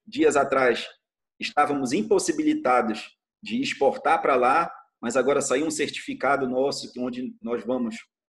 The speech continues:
também adentrar, que é um país que consome bastante pescado, bem como a China, como o professor Brabo falou anteriormente. Nós importamos também bastante a merluza. A gente viaja pelo Brasil, a gente vai no Distrito Federal, a gente vai em,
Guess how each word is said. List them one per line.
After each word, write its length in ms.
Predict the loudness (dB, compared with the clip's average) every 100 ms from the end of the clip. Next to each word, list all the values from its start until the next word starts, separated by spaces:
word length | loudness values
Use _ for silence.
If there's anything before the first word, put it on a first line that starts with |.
| _ _ _ 0
também 380 | 2 4 2 2
adentrar, 600 | 0 -2 0 0 0 -4 _ _ _ _
que 80 | -8
é 20 |
um 60 | -4
país 260 | -2 -2
que 120 | -4 -10
consome 360 | -8 -6 -2
bastante 520 | 0 0 -2 -4 -4
pescado, 680 | -4 -4 -4 -4 -2 -2 -4 -16 _ _ _ _
bem 220 | 0 0
como 220 | 0 -2
a 40 | -2
China, 360 | -4 -6 -8
como 160 | -6 -6
o 60 | -6
professor 600 | -6 -6 -8 -6 -4 -4
Brabo 300 | -2 -2 -4
falou 280 | -4 -4 -4
anteriormente. 760 | -4 -4 -2 -2 -4 -6 -14 _ _ _ _ _ -2
Nós 200 | 0 0
importamos 640 | 2 2 2 2 0 0
também 300 | -4 -2 0
bastante 520 | 2 0 0 -2 0
a 40 | 0
merluza. 640 | 2 0 0 0 -2 -6 _ 0
A 680 | 0 -2 -16 _ _ _
gente 120 | -4 2
viaja 240 | 4 4
pelo 300 | 0 0 -2 -4
Brasil, 480 | -6 -2 -2 2 2
a 60 |
gente 120 | 2 2
vai 140 | 0
no 80 | -2
Distrito 360 | -4 -6 -6 -8
Federal, 680 | -10 -2 2 4 4 4 4
a 40 |
gente 180 | 0 -4
vai 140 | -4 -2
em, 120 | -2